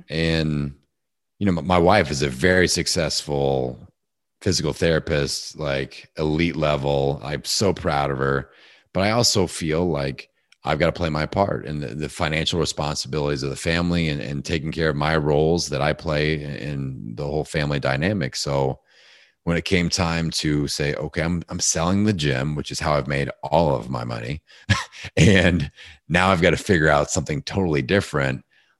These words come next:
Like, that fire, when I see my kids, like, like, right now,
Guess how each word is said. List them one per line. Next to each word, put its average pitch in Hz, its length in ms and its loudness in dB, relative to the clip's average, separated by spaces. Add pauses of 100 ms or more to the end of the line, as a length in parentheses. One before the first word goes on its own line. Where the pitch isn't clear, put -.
Like, - 140 -12
that 90 200 0
fire, 76 840 0
when 73 140 -10
I 69 40 -8
see - 200 -2
my 73 180 -2
kids, 87 680 -6 (100)
like, - 280 -12 (520)
like, - 140 -8
right 90 160 2
now, 95 400 0